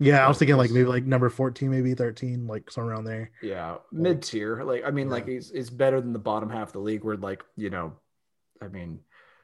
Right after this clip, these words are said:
Speaker 2: Westbrook, <laughs> you know, I think he's
Speaker 1: Yeah.
Speaker 2: I, I don't know.
Speaker 1: Yeah.
Speaker 2: I can't say that he's better than Westbrook, but he's certainly better than,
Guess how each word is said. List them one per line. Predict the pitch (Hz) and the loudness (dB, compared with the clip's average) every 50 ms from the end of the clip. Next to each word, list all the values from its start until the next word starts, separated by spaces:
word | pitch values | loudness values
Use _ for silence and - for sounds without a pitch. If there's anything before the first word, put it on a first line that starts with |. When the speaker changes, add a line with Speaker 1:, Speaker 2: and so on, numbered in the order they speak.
| _ _ _ _ _ _ _ | _ _ _ _ _ _ _
Speaker 2:
Westbrook, | - 85 92 90 - - - 110 104 101 98 - - - - - _ _ _ _ - | -8 -6 -6 -6 -6 -6 -2 0 0 0 0 -2 -6 -12 -12 -14 _ _ _ _ 0
<laughs> | 180 - - 208 170 - 214 - | 0 2 4 4 4 4 2 0
you | 143 120 110 | 0 -2 -2
know, | 104 98 98 | -2 -2 -2
I | 98 101 | -4 -4
think | - 104 92 | -6 -8 -8
he's | 101 98 95 95 - _ _ _ _ _ _ _ _ _ _ _ _ _ _ _ _ _ _ _ | -8 -10 -12 -14 -20 _ _ _ _ _ _ _ _ _ _ _ _ _ _ _ _ _ _ _
Speaker 1:
Yeah. | - 107 98 90 90 _ _ _ _ _ - | -10 -8 -8 -8 -10 _ _ _ _ _ -6
Speaker 2:
I, | - - - | -4 -2 -2
I | 135 135 | -2 -2
don't | 131 131 | -2 2
know. | 131 139 | 2 2
Speaker 1:
Yeah. | 123 113 | 2 2
Speaker 2:
I | |
can't | 113 156 143 131 | 2 -2 -4 -4
say | - 139 | -2 -2
that | 131 | -2
he's | 127 113 120 | -2 -2 -4
better | 120 113 - 123 113 110 117 117 117 | -10 -8 -4 -2 -2 -2 -2 -2 -4
than | 107 113 110 107 101 - | -4 -6 -8 -10 -10 -6
Westbrook, | - 110 117 - - - - 165 170 170 170 - | -4 -4 -4 -4 -6 -6 0 2 2 2 2 0
but | - 107 107 | -6 -6 -4
he's | 113 107 - - | -4 -6 -6 -6
certainly | 120 113 117 110 110 98 | -8 -8 -8 -8 -8 -8
better | - 104 104 104 104 104 | -6 -8 -8 -8 -8 -10
than, | 92 80 98 92 87 85 80 - | -10 -12 -12 -12 -12 -12 -14 -16